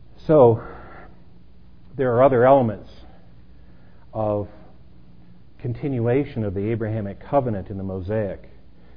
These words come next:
There's the reception of the land promised to Abraham, and the people enter into the land, and Joshua leads them into the rest, doesn't he? Throughout the book of Joshua, "And he gave them rest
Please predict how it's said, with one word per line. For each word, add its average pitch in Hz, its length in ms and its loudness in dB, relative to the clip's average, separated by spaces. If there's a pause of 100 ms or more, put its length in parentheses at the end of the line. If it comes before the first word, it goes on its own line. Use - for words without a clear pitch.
There's 110 220 0
the 110 80 -4
reception 123 560 -2
of 110 80 -6
the 107 80 -4
land 110 600 -6 (300)
promised 104 460 -8
to 113 60 -6
Abraham, 117 440 -4 (180)
and 101 140 -10
the 90 80 -8
people 104 380 -6
enter 117 200 -2
into 135 180 -6
the 110 100 -8
land, 90 380 -8 (300)
and 101 160 -10
Joshua 110 480 -6
leads 110 340 -6
them 117 140 -8
into 123 200 -8
the 123 100 -4
rest, 143 400 -4 (200)
doesn't 117 260 -10
he? 87 140 -14 (680)
Throughout 110 320 -2
the 135 80 -6
book 135 200 -2
of 143 120 -4
Joshua, 147 520 2 (240)
"And 107 180 -8
he 104 60 -6
gave 120 320 -4
them 120 220 -6
rest 127 260 -6